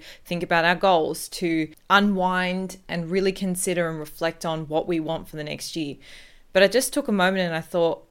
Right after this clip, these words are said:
if we're a little bit proactive, if we do this through the month of December, if we start the reflection, if we start clearing our mind, if we start ticking off all those things that just weigh us down mentally and really just clear our emotional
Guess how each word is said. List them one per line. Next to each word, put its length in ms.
if 160
we're 180
a 20
little 140
bit 160
proactive, 580
if 140
we 140
do 200
this 200
through 180
the 60
month 240
of 80
December, 480
if 160
we 100
start 400
the 80
reflection, 720
if 160
we 80
start 340
clearing 420
our 120
mind, 360
if 120
we 80
start 320
ticking 340
off 200
all 100
those 220
things 420
that 280
just 220
weigh 200
us 200
down 340
mentally 640
and 160
really 180
just 220
clear 480
our 200
emotional 840